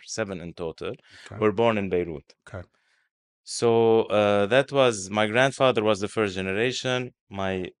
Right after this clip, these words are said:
Speaker 1: fathers and his brothers were the second generation, and then, uh, me and my five sisters
Speaker 2: Are the
Speaker 1: are
Speaker 2: third
Speaker 1: the
Speaker 2: generation.
Speaker 1: third generation.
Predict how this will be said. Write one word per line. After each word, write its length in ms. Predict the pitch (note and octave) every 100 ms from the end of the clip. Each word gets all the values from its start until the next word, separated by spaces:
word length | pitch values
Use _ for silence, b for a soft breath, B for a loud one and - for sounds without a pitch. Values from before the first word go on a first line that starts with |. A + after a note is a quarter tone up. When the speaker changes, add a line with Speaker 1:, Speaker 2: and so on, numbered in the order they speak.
| _
Speaker 1:
fathers 480 | - C3 D3 C#3+ A2
and 200 | G#2+ G2+
his 200 | G#2 F#2+
brothers 460 | F#2+ G2+ G#2 F2+
were 140 | F#2 F#2
the 120 | F2+
second 320 | - G#2 F#2+
generation, 720 | F2+ F2+ F2 F2+ - F2 G#2+ C#3+ b b b b
and 180 | G#2 A2
then, 300 | A2 A2 -
uh, 120 | - G#2
me 340 | A2+ C#3 D#3
and 160 | A#2+ A2+
my 360 | G#2+ G2+ G2+ -
five 400 | - B2+ C#3+ D3+
sisters 880 | - B2+ - - E2 F#2 - - - _ _ _ _ -
Speaker 2:
Are 100 | B2
the 80 | -
Speaker 1:
are 40 |
Speaker 2:
third 280 | F2+ D#3 C#3+
Speaker 1:
the 40 |
Speaker 2:
generation. 200 | G2 F2+
Speaker 1:
third 200 | B2 A#2
generation. 640 | F#2 F#2 E2 C#2 - -